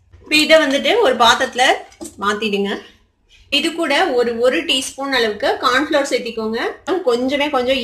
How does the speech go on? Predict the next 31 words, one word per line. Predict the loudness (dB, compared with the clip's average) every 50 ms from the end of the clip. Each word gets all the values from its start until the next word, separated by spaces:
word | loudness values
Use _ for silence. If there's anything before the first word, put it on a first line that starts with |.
| -2
ஈரம் | 0 2 2 2 0
இருக்கதான் | 0 -2 -2 0 0 -2 -2 -4
செய்யும் | -4 -4 -4 -4 -6 -4 -2
கீரையில, | 0 0 0 2 2 2 2 2 0
அதனால | 0 0 0 -2 -2 -2 -4
இந்த | -4 -2 2 2
கார்ன்ஃப்ளவர் | 2 2 2 0 -2 -2 -2 -4 -6
போட்டா | -4 0 0 0 0
அது | 0 -2 -4
வந்து | -2 -2 0 2
அதை | 2 2 2
அப்சர்வும் | 2 0 0 2 2 2 0 -2 -4 -4
பண்ணிடும், | -2 -2 -2 -2 -2 -2 -2 -2
இன்னும் | -2 -2 -2 -2 0
நல்லா | 0 0 -2 -2 -4
கிறிஸ்பியாவும் | -6 -6 -6 -4 0 2 2 4 2 2 0 -2 -2 -2
வரும் | -2 -2 -2 -4 -4 -6
பொரிக்கும் | -6 -4 -4 -4 -4 -4
போது. | -4 -4 -6 -6 -8
அதுக்காக | -8 -6 -6 -6 -6 -4 -6 -6 -8 -8 -14 _ _ _ _ _ _ _
இப்ப | _ -4 -2 -2
இந்த | -2 0 -2
மாதிரி | -2 0 0 0 0 0
நல்லா | 0 0 0 0 0 2 2
பரட்டி | 2 0 -2 -4 -6
விட்டுருங்க. | -6 -6 -6 -6 -4 -4 -4 -4 -6 -8 -12 _ _ _ _ -20 -20 -20 -20 _ _ _ _ _ _ _ _ -2
தண்ணியெல்லாம் | 0 2 2 2 2 2 2 2 2
விடக்கூடாது, | 2 2 0 0 2 2 4 4 4 4 4 2 0 -6 -8
இந்த | -6 -4 -2
மாதிரி | 0 0 0 -2 0 0
ட்ரையாவே | 2 2 2 2 4 4 4 4 2